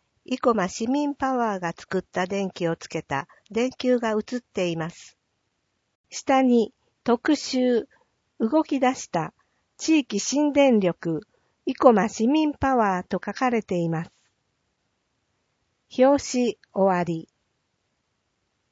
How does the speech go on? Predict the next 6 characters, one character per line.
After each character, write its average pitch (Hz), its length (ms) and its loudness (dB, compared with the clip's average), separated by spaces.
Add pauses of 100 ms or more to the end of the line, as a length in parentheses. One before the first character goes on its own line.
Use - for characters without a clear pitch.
(1000)
今 277 240 0
月 285 300 -2
の 262 180 4
人 262 300 0
口 220 400 0
を 196 120 -4